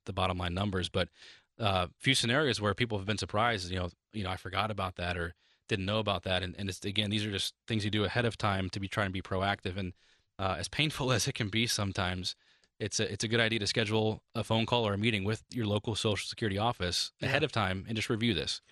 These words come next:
Speaker 2: And, and let's assume you're a young, young professional and you got a long way to look, and you're like, "Well, I have a pension. How do I know if I'm eligible for so?" Look at your pay stub.
Speaker 1: Mm-hmm.
Speaker 2: That's your s-, first step. And the first step is look at your pay stub.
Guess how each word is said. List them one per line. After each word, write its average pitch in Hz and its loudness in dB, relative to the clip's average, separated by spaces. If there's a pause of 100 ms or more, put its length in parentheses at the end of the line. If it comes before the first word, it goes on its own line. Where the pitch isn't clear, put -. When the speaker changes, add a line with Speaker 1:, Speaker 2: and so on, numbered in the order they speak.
Speaker 2:
And, 185 0
and 196 2
let's 202 0
assume 190 4
you're 160 4
a 151 2
young, 156 2
young 156 0
professional 139 -2
and 123 0
you 127 -2
got 131 0
a 127 -4
long 143 -2
way 135 -2
to 123 -4
look, 139 -2
and 127 -4
you're 123 -4
like, 120 -6
"Well, 139 0
I 131 -2
have 165 0
a 208 0
pension. 135 -2 (880)
How 147 0
do 165 2
I 147 2
know 147 0
if - -6
I'm 131 -2 (760)
eligible 147 2
for 127 -4
so?" 139 0 (260)
Look 165 2
at 180 0
your 151 0
pay 143 -2
stub. 101 -2
Speaker 1:
Mm-hmm. 92 -20
Speaker 2:
That's 147 0
your 190 4
s-, - 0
first 165 0
step. 127 -2
And 131 -2
the 117 -4
first 185 0
step 156 0
is 139 0
look 143 0
at 185 0
your 180 0
pay 147 -2
stub. 127 -2